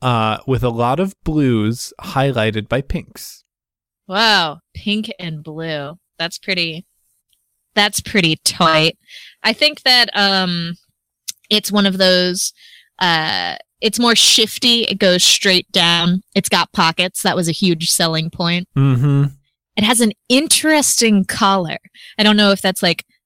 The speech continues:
Speaker 2: a Peter Pan collar, a sticky uppy collar, a collar with flowers on. What do you think?
Speaker 1: Uh, well, knowing absolutely nothing about dresses, I
Speaker 2: Yeah.
Speaker 1: am going to say it's a Peter Pan collar.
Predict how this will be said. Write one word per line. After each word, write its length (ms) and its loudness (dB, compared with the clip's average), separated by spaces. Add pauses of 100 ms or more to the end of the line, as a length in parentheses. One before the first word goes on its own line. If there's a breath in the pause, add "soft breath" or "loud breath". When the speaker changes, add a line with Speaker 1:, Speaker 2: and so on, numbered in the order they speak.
Speaker 2:
a 40 -6
Peter 260 -2
Pan 420 0
collar, 540 2 (240 loud breath)
a 40 -2
sticky 380 -4 (100)
uppy 300 0
collar, 520 2 (260 soft breath)
a 40 -20
collar 300 2
with 120 -4
flowers 640 0
on. 440 2 (100)
What 140 -8
do 120 -4
you 200 0
think? 320 -10 (1040 soft breath)
Speaker 1:
Uh, 500 0
well, 480 0
knowing 640 0
absolutely 1120 -2
nothing 540 0
about 400 -2
dresses, 800 -2 (380)
I 560 0
Speaker 2:
Yeah. 80 -2
Speaker 1:
am 140 0
going 380 2
to 40 -2
say 260 0
it's 160 -4
a 40 -12
Peter 280 0
Pan 380 2
collar. 460 -6